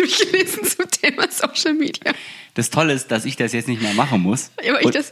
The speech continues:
Speaker 1: weil ich dir gleich davon erzählen kann.
Speaker 2: ich muss nicht mal googeln.
Speaker 1: Ist gut, ne? Soll ich dir mal die, die,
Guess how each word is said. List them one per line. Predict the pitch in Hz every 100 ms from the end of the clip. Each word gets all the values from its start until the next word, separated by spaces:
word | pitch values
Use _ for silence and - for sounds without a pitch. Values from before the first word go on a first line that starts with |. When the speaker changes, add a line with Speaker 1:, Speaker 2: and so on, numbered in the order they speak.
| -
Speaker 1:
weil | -
ich | 254
dir | 240
gleich | 233 254
davon | 254 247
erzählen | 302 277
kann. | 262 202 214
Speaker 2:
ich | -
muss | 156 165
nicht | 147
mal | 123
googeln. | 113 185 104 78 - - -
Speaker 1:
Ist | -
gut, | - 240
ne? | 269 -
Soll | - 320
ich |
dir | -
mal | 349
die, | 269
die, | 247